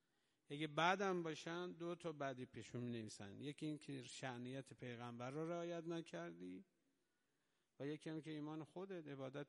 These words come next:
خودت کن، زندگی خودت کن. خیلی مهمه. حالا ما وظیفمون اینه انجام بدیم. در هر حال احکام خیلی مهمه. مثلاً شما می‌خوای قصد ده روز کنی، دیگه لازم نیست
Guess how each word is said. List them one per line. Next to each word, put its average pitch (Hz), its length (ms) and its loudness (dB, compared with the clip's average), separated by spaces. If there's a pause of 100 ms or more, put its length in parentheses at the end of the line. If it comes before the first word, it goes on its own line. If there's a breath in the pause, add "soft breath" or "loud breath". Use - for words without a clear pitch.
(140)
خودت 185 360 -4
کن، 147 60 -8 (100)
زندگی 135 460 0
خودت 147 500 -2
کن. 120 80 -12 (840)
خیلی 175 220 2
مهمه. 160 360 2
حالا 175 220 -4
ما 185 260 0
وظیفمون 151 600 -2
اینه 117 300 -8 (160)
انجام 117 420 -8
بدیم. 101 120 -18 (840)
در 151 180 8
هر 160 240 6
حال 175 380 6 (360)
احکام 156 520 8
خیلی 175 380 6
مهمه. 175 480 4 (760)
مثلاً 147 240 0
شما 147 200 4
می‌خوای 147 240 6 (120)
قصد 143 360 10
ده 135 300 6
روز 123 180 0
کنی، 165 240 6
دیگه 165 180 8
لازم 147 360 8
نیست 180 320 6